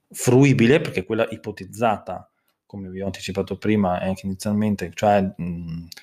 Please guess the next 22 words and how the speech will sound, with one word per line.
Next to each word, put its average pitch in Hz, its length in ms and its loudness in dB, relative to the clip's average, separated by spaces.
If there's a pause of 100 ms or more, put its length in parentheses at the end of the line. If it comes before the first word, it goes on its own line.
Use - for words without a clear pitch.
(260)
canali 107 340 2
che, 104 260 0
i 104 120 -6
canali, 101 500 2
mm, - 640 -8
meglio, 101 400 -2
il, 98 240 -6
il 101 160 -4
segnale 110 420 2
che 110 120 0
switcha 113 340 2
dallo 104 160 2
streaming 117 380 2
al 104 60 2
digitale 101 360 -2
terrestre 107 540 0
attraverso 101 460 -2
Team 107 220 -2
Vision, 104 320 0
Team 104 160 -4
Box, 104 260 0
quello, 98 360 -2